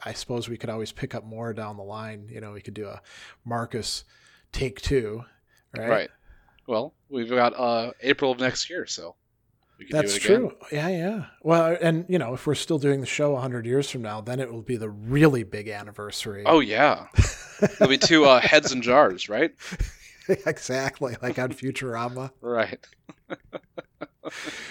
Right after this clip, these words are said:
Speaker 1: So, so let, let's talk a little bit about, um, modern Stoicism and, and Marcus. And I think we probably, um, should talk a little bit first about, well, what is Stoicism? Because we can't presume that everybody listening to this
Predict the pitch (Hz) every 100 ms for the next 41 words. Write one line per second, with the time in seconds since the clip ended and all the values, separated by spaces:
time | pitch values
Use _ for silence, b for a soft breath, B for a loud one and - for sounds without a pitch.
0 | B B - 214 214 175 - 196 196 180
1 | 202 220 247 - 294 302 240 196 175 147
2 | 151 139 - _ - 135 127 123 117 123
3 | - _ - 139 139 143 131 - 127 127
4 | 127 135 120 123 120 117 113 107 117 107
5 | 107 - 117 117 123 127 113 - - 160
6 | 156 175 202 - 147 - 143 139 139 -
7 | 160 160 170 160 151 143 139 139 B B
8 | B B 131 123 120 120 120 - - 147
9 | 127 - 131 120 - 120 123 113 110 -
10 | 123 113 110 113 107 107 110 110 143 135
11 | 117 - 110 101 - 110 104 101 101 110
12 | 113 - 127 120 120 110 117 110 117 127
13 | 120 117 113 113 - 113 113 110 110 107